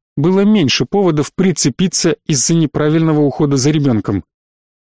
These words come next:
Перед входом в гостиную он опять остановился и активировал сендер. «Контакт Андреас Ли». «Контакт не отвечает»,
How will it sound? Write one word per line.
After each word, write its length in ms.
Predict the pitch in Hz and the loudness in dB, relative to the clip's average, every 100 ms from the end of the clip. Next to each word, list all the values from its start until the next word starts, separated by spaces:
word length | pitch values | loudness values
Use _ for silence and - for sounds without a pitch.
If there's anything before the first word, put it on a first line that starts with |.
| _ | _
Перед 220 | 123 120 | -2 -2
входом 400 | - 170 147 139 | -2 -2 0 0
в 100 | 120 | 0
гостиную 760 | 123 - - 190 180 170 156 - _ _ | 0 -2 -2 0 2 2 0 -2 _ _
он 140 | 165 170 | -4 -2
опять 340 | 165 175 143 | -2 -2 0
остановился 840 | 143 - 143 139 151 202 - 165 147 _ _ _ | -2 -2 0 0 2 0 0 -2 -2 _ _ _
и 140 | 190 | -2
активировал 640 | 185 - 196 156 160 151 156 | -2 -2 -2 0 2 2 0
сендер. 480 | - 175 123 110 - _ _ _ _ _ _ _ | 0 0 0 -2 -6 _ _ _ _ _ _ _
«Контакт 600 | - 156 143 185 - - | -4 -4 0 -2 -4 -8
Андреас 540 | 143 151 160 175 175 165 | -4 -2 0 0 0 0
Ли». 260 | 156 139 _ _ _ _ _ _ _ _ _ _ _ | 0 0 _ _ _ _ _ _ _ _ _ _ _
«Контакт 680 | - 170 175 156 185 190 - | -4 -2 0 0 0 0 -2
не 160 | 170 185 | -2 0
отвечает», 720 | 175 185 160 214 185 127 | 0 -2 0 0 0 -2